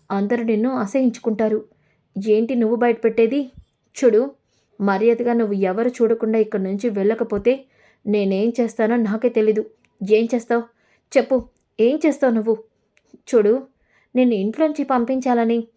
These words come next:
అత్తయ్యనే మెట్ల మీద నుంచి తోసేసిన దాన్ని, అలాంటి దాన్ని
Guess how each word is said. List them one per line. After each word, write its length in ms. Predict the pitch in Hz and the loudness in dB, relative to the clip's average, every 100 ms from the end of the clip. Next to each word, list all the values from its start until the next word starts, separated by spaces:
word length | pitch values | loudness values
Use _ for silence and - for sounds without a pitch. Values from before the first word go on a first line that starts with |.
| _ _ _ 220 | _ _ _ -6
అత్తయ్యనే 560 | 202 - 254 226 240 | -6 -2 0 2 2
మెట్ల 360 | 254 208 202 285 | 0 -2 -2 -2
మీద 180 | 254 226 | 0 0
నుంచి 240 | 214 262 | -2 -4
తోసేసిన 560 | 262 233 226 240 240 208 | 0 0 0 -2 -2 -4
దాన్ని, 420 | 208 208 285 254 _ _ _ _ _ 214 | -2 -2 -2 -6 _ _ _ _ _ -4
అలాంటి 420 | 202 220 233 247 | 0 0 0 0
దాన్ని 460 | 220 214 220 208 | 0 0 0 -2